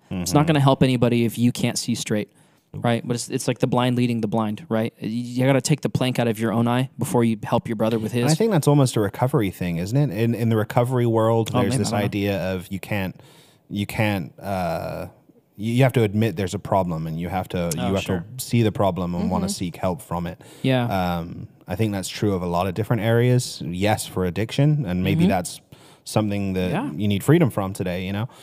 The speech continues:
Speaker 1: Right.
Speaker 2: Um, but I think with every area of our lives where we're entrenched outside of God's best for our lives, however we're living in that,
Speaker 1: Yeah.
Speaker 2: seeing that fault and, like you say, being honest, being
Speaker 1: Yeah.
Speaker 2: prepared for it to hurt, 'cause it
Speaker 1: Yes.
Speaker 2: will.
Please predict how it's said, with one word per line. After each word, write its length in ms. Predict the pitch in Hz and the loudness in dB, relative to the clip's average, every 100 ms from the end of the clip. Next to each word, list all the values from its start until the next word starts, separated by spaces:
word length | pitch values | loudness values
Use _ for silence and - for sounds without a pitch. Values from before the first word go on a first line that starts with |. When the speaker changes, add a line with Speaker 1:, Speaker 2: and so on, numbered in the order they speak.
| - | -10
Speaker 1:
Right. 240 | 127 131 - | -6 -4 0
Speaker 2:
Um, 500 | 104 101 92 87 104 | 0 2 0 -4 -4
but 80 | 110 | 2
I 60 | 113 | 4
think 120 | 123 | 4
with 100 | 101 | 2
every 300 | 98 101 101 | 2 2 2
area 340 | 92 90 90 | 2 0 -2
of 100 | 87 | -2
our 120 | 92 90 | -2 -2
lives 340 | 90 95 87 | 0 -2 -4
where 100 | 90 | -4
we're 80 | 90 | -2
entrenched 580 | 98 87 104 98 92 - - | -4 -4 -4 -4 -4 -10 -2
outside 500 | 95 85 - 98 98 | -2 -2 -2 0 0
of 100 | 87 | -4
God's 320 | 101 92 87 | -2 -2 -4
best 420 | 85 95 127 - - - - | -4 -2 -4 -6 -18 -20 -6
for 160 | - | 0
our 100 | 104 | 2
lives, 380 | 107 104 110 110 | 4 2 0 -4
however 320 | 95 92 92 95 | -2 -2 0 -2
we're 100 | 92 | -2
living 260 | 90 92 | -2 -2
in 120 | 104 110 | -2 0
that, 240 | 117 - - - - | -2 -4 -14 -20 -12
Speaker 1:
Yeah. 180 | 131 127 - | -10 -10 -12
Speaker 2:
seeing 480 | - - 110 110 98 | -14 -4 0 0 0
that 180 | 95 69 | -2 -6
fault 360 | - 95 87 - | -6 -4 -4 -8
and, 320 | 85 87 90 - - - | -8 -6 -8 -12 -20 -10
like 220 | 95 98 | -6 -4
you 120 | 95 120 | -4 -4
say, 200 | 95 85 | -2 -4
being 220 | 92 104 | -2 -2
honest, 500 | 90 90 107 127 - - | -2 -2 -2 -6 -8 2
being 180 | 139 170 | 4 6
Speaker 1:
Yeah. 60 | 156 | 4
Speaker 2:
prepared 280 | 160 113 147 | 4 2 2
for 100 | 123 | -2
it 80 | 104 | -4
to 80 | |
hurt, 380 | - - 143 - - | -6 -2 -2 -4 -12
'cause 440 | 110 113 113 139 | -6 0 4 4
it 120 | 185 | 4
Speaker 1:
Yes. 80 | - | 0
Speaker 2:
will. 320 | 85 85 117 | 0 0 -4